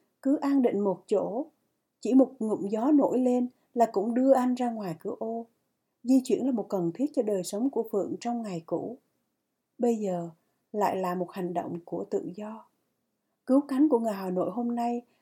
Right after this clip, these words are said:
nằm trong sự thoát khỏi phố phường cũ. Nhưng Thu, Thu chỉ là một người đàn bà. Vây quanh lấy đời Thu, Phượng cũng đoán thấy không biết cơ mang nào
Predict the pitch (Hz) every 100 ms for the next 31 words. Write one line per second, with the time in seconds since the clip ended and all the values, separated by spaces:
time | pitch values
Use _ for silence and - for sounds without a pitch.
0 | - 240 220 202 254 269 - 220 - 247
1 | 320 - - 208 - 240 302 - 185 156
2 | 160 - 240 - _ _ _ _ _ _
3 | _ _ _ _ _ - 277 269 262 269
4 | 269 254 _ _ _ _ _ _ _ -
5 | 247 240 240 233 233 185 190 185 180 175
6 | 180 180 165 165 _ _ _ _ _ _
7 | _ _ _ - 254 247 254 247 240 269
8 | 214 180 208 233 240 - _ _ - 240
9 | 208 196 233 254 254 294 294 311 302 277
10 | 330 - 302 294 294 294 262 208 185